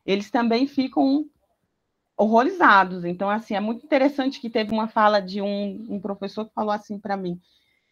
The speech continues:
"Eu, eu tenho, é, é como assim, repulsa dessa imagem", né? Quando ele viu a imagem de, de sungas, enfim, que corta, geralmente corta a cabeça, não re-, não coloca,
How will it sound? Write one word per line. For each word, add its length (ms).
"Eu, 360
eu 420
tenho, 880
é, 800
é 80
como 200
assim, 360
repulsa 680
dessa 320
imagem", 560
né? 220
Quando 240
ele 160
viu 200
a 100
imagem 600
de, 640
de 120
sungas, 680
enfim, 300
que 120
corta, 440
geralmente 520
corta 340
a 20
cabeça, 680
não 200
re-, 140
não 200
coloca, 520